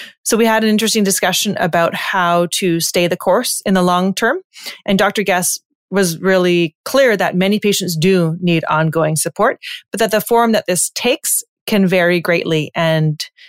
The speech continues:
every person might benefit from a different type of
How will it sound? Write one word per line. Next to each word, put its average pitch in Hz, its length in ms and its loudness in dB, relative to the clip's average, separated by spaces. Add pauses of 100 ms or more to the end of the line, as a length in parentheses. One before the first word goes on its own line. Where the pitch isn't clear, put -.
every 190 180 2
person 175 680 0
might 175 180 0
benefit 233 380 0
from 175 160 0
a 170 60 2
different 170 460 -2
type 180 320 -4
of 160 360 -2